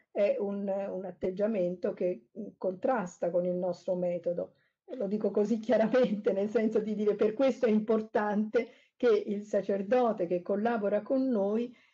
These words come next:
sia, ehm, a conoscenza del, di come noi lavoriamo con i bambini. Nella confessione, eh, non possiamo adesso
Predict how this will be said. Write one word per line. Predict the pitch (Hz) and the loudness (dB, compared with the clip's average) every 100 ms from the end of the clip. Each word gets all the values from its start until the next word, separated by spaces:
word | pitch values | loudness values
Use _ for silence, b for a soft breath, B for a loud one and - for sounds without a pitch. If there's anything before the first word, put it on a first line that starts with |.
| B | B
sia, | - - 233 214 196 196 | -20 -6 0 2 2 2
ehm, | - 196 190 190 185 202 190 196 196 202 185 180 151 - 185 180 156 - 190 | 2 4 6 6 4 2 -10 -12 -14 -14 -14 -16 -18 -12 -10 -10 -14 -16 -14
a | 185 | -2
conoscenza | 247 240 247 - 254 196 185 175 - 185 190 b b 262 | 2 4 2 2 2 2 2 -2 -2 -4 -4 b b -4
del, | 196 202 196 190 185 180 190 190 185 202 - | 2 2 2 2 4 6 4 2 -2 -10 -10
di | 190 220 | -4 0
come | 247 220 214 208 196 - | 2 4 4 2 0 -4
noi | 190 190 | -2 0
lavoriamo | 190 185 190 190 180 180 | 2 2 2 0 0 0
con | 180 | 0
i | 180 | 0
bambini. | 180 185 196 233 196 170 B B B | 0 0 0 0 -2 -4 B B B
Nella | 208 202 | 0 0
confessione, | 196 208 - 190 - 254 247 220 185 180 | 0 -2 -2 -4 -2 2 4 4 2 0
eh, | 175 185 | -4 -6
non | 208 214 190 190 | -6 -12 -12 -14
possiamo | - 180 - 208 196 | -10 -8 -2 -2 0
adesso | 202 175 - 185 180 196 208 | -2 -4 -4 -2 -2 -2 -8